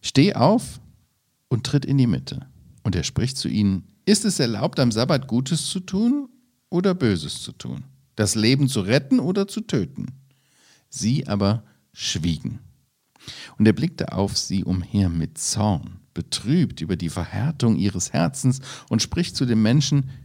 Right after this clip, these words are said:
'Strecke die Hand aus.' Und er streckte sie aus, und seine Hand wurde wiederhergestellt. Und die Pharisäer gingen hinaus und hielten mit den Herodianern sofort Rat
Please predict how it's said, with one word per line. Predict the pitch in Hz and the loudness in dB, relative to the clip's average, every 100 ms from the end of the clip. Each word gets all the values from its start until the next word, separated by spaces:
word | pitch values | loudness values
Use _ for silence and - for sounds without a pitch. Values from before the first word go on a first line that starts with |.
| - | -20
'Strecke | - - - 202 220 | -10 -6 2 2 2
die | 180 156 | 2 4
Hand | 185 190 - | 4 2 0
aus.' | 73 - - - _ _ _ - | -8 -4 -4 -4 _ _ _ -4
Und | 107 | -2
er | 82 | -2
streckte | - 90 - 98 | -4 -8 -4 -4
sie | 123 170 | -2 4
aus, | 156 101 - - - - | 6 4 0 -8 -18 -14
und | - 107 | -4 2
seine | 95 87 90 | 2 2 2
Hand | 170 196 - - | 0 0 -6 -12
wurde | 85 92 120 156 151 143 | -4 2 2 4 0 -2
wiederhergestellt. | - 87 104 107 101 92 78 78 - 85 87 - - - - _ - | -6 -4 0 2 2 0 0 -4 -4 0 0 -4 -20 -20 -20 _ -2
Und | 101 | 0
die | 92 | 2
Pharisäer | 87 90 - 90 85 | 0 0 0 0 0
gingen | - 160 131 | -2 -2 0
hinaus | 90 82 92 - | 0 -2 -2 -2
und | - 87 | -2 -2
hielten | 104 143 - | -2 -2 -2
mit | 95 | -4
den | 92 87 90 | -2 -4 -4
Herodianern | 92 107 95 90 85 80 104 143 80 104 214 - - - - _ - | 0 0 2 -2 -2 -2 0 2 4 4 4 2 -20 -20 -20 _ -12
sofort | 78 90 190 - 143 131 131 - | 0 4 4 2 0 0 -2 -4
Rat | 87 95 123 - | -2 -2 -4 -12